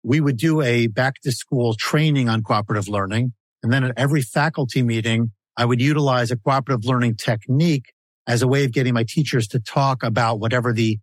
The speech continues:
subject matter was of the meeting. And as an aside, I moved away from a meeting of, "Here's my agenda," walking through bullet point A, B, C, D,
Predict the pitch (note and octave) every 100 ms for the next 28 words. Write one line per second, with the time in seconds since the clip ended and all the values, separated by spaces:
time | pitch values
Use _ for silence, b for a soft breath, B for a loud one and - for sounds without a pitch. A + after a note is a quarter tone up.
0 | _ _ - F3+ D#3 D3+ G#2+ B2 A2+ A#2
1 | A2+ G#2+ G#2 G#2+ A2 A#2+ G2+ F2 - _
2 | _ _ A#2 C3+ C#3+ C3 A#2 A#2 - G3+
3 | B2 A#2 A#2+ - _ - B2 D3 F#3 D3
4 | C3+ D#3 C#3+ C3+ B2 A2+ B2+ C#3+ C3+ A#2+
5 | A2+ G#2 D#3 C#3 C3 A#2+ A#2 A2+ B2 B2
6 | A#2 B2 C3 C3 A#2 B2 B2 A2+ A2 B2
7 | A#2 - A#2+ A2+ A#2+ B2 A#2+ A#2 - A2+
8 | A2 E3+ D#3+ B2+